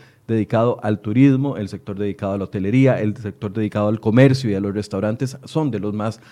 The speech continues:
afectados por esta situación. ¿Cómo se encuentran esos sectores? Y principalmente lo que nos interesa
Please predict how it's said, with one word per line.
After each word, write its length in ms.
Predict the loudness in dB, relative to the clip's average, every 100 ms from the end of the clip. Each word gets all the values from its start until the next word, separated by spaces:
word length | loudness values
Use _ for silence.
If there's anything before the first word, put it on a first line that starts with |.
| -18 -10
afectados 520 | -8 -6 -4 -4 -4
por 120 | -6
esta 200 | -4 -4
situación. 400 | -4 -2 -2 0
¿Cómo 220 | 0 0
se 100 | -2
encuentran 360 | 0 0 0 0
esos 140 | 0
sectores? 420 | -2 -2 -2 -2
Y 80 | -4
principalmente 720 | -4 -4 -2 0 2 2 0
lo 120 | -4 -4
que 80 |
nos 160 | -8 -8
interesa 540 | -8 -4 -4 -2 -4